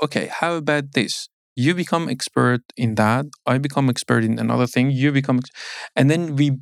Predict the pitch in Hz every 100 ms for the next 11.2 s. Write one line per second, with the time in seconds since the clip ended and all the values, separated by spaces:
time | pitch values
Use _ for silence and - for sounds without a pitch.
0 | - 139 139 139 - 165 156 - 190 147
1 | 104 113 120 123 113 113 82 120 156 -
2 | _ _ - 131 139 127 - 160 143 -
3 | 131 131 175 196 - 165 147 151 139 -
4 | - 143 120 110 - 113 123 127 123 -
5 | - _ 120 123 117 - - - - -
6 | 147 123 98 98 - 110 - 110 107 127
7 | - - - - _ _ - 101 - 120
8 | 113 101 - - - 64 - _ _ _
9 | _ _ - 175 165 226 233 - 123 120
10 | 143 143 135 127 123 143 147 160 135 107
11 | 101